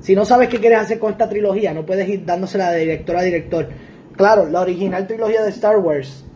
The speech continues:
no fueron todas dirigidas por George Lucas, pero él, él estuvo ahí detrás de todos los directores y escribiendo y haciéndola. Y la otra trilogía, aunque todo el mundo la odie, o hay gente que la odia o no, la uno, la dos y la tres,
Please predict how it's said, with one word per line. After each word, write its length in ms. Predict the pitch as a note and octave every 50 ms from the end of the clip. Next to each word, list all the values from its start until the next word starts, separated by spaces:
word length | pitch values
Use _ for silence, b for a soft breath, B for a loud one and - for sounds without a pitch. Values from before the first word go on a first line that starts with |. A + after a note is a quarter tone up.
| - - - - - - -
no 180 | E3+ F3 F3
fueron 300 | E3+ G#3 G3 G3 F#3+ F#3+
todas 200 | F#3+ F#3+ F#3 F3+
dirigidas 340 | F3+ F3+ E3 E3+ F3 F3 -
por 120 | - F3
George 200 | D#3 D#3 D3+ C3
Lucas, 260 | F3 F3+ E3+ - C3 C3 -
pero 200 | D#3 D#3 D3 D3+
él, 180 | D#3 E3 E3+ E3+
él 100 | E3 E3+
estuvo 380 | E3+ E3 - - F#3+ F#3 F#3 F3+
ahí 160 | E3+ F3+ F#3+
detrás 340 | F#3 F3 D#3+ C#3 E3 D#3+ D#3+
de 120 | E3 E3 D3
todos 220 | D#3 D#3 D#3 E3
los 140 | E3+ F3 E3+
directores 500 | F3+ F3+ F#3 F3+ - F#3+ F#3 F#3+ F#3+ F3
y 260 | E3+ D#3 D3+ D3 D3
escribiendo 720 | C#3 C3+ - D#3 D3+ D3 D#3 E3+ F3+ F#3+ G3+ G3 G3 F3+ E3+
y 280 | D#3 D3+ C#3+ C#3 C3 C3+ C3+ B B B B B B B B B B -
haciéndola. 560 | - D3 - - F#3+ F#3+ G3 F#3 E3 D#3 - -
Y 60 | F3+
la 160 | F#3 F3 E3 F3
otra 220 | F#3 - A3 A3+
trilogía, 440 | - A3+ A3+ A3 G#3 G3+ A#3 A#3 A3
aunque 200 | G3 G3 - E3+
todo 200 | D#3 E3+ F3 F#3+ G3
el 40 |
mundo 240 | G3 G3+ G3+ G3+ G3+
la 160 | F#3+ F#3 F3+
odie, 360 | F3+ G3 G3 G3+ F#3+ F#3 F3 D#3+
o 80 | D#3
hay 80 | D#3 D#3
gente 220 | F3+ E3+ D#3+ F3+
que 100 | F3 F3+
la 120 | F3 F3 F3
odia 180 | F3 E3+ E3+ E3+
o 20 |
no, 120 | F3+ F#3
la 140 | F3 D#3+ D3
uno, 180 | D3+ D#3+ F3 F3
la 100 | E3+ E3+
dos 140 | E3+ E3+ F3+
y 40 |
la 140 | F3 E3 D#3
tres, 200 | D3+ E3+ F3+ F3